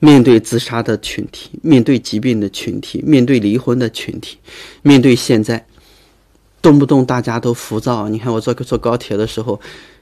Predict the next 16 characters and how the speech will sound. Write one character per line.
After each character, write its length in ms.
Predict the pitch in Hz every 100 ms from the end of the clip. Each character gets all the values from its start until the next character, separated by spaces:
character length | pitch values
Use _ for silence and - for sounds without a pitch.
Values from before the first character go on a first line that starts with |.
| _
哎 120 | - 113
呀， 200 | 110 - _ _
同 220 | - - 139
样 160 | 151
是 140 | 139 123
中 220 | 143 139
国 200 | 123 110
人， 200 | 104 127
还 160 | 123
是 280 | 135 139 135 - _ - -
同 160 | - 131
样 120 | 151
是 120 | 147
陕 260 | 143 113 101
西 200 | - 127
人， 200 | 117